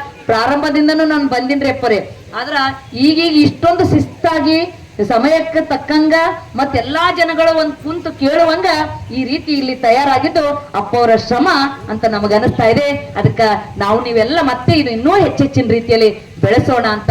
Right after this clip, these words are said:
ಪ್ರಾರ್ಥಿಸಿ, ನನಗೆ ಕರೆಸಿ ಕಾಳವೆ ಪ್ರಶಸ್ತಿ ಕೊಟ್ಟು ನನ್ನ ಜೀವನನೂ ಕೂಡ ಸಾರ್ಥಕ ಆಯ್ತು. ಇಲ್ಲಿ ನಾಲ್ಕು ಮಾತು ಆಡ್ಲು ಅನುವು ಮಾಡಿಕೊಟ್ಟಿರ್ತಕ್ಕಂಥ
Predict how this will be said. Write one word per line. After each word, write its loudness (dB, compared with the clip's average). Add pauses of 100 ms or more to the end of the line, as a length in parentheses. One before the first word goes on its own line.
ಪ್ರಾರ್ಥಿಸಿ, 0
ನನಗೆ 2
ಕರೆಸಿ 2 (100)
ಕಾಳವೆ 2
ಪ್ರಶಸ್ತಿ 2
ಕೊಟ್ಟು -2
ನನ್ನ 0
ಜೀವನನೂ 0
ಕೂಡ 2
ಸಾರ್ಥಕ 0
ಆಯ್ತು. 0
ಇಲ್ಲಿ 2
ನಾಲ್ಕು 0
ಮಾತು -2
ಆಡ್ಲು 0
ಅನುವು 2
ಮಾಡಿಕೊಟ್ಟಿರ್ತಕ್ಕಂಥ 0